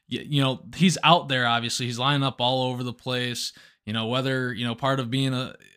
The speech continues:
a good player is you're gonna be decoy on some because, you know, the offense or defense is gonna focus in on him and they're gonna,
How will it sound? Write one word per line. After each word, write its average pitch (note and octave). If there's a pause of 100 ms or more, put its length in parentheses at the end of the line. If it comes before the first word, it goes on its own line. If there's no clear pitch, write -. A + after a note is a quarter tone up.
(140)
a C#3
good B2+
player D3
is B2+
you're B2+
gonna C3+
be B2+
decoy C3
on B2
some B2+
because, A#2+
you A2
know, A#2
the A#2
offense C3
or B2
defense C#3+
is -
gonna B2+
focus C3
in C3+
on B2
him B2+
and A2+
they're A#2
gonna, A#2+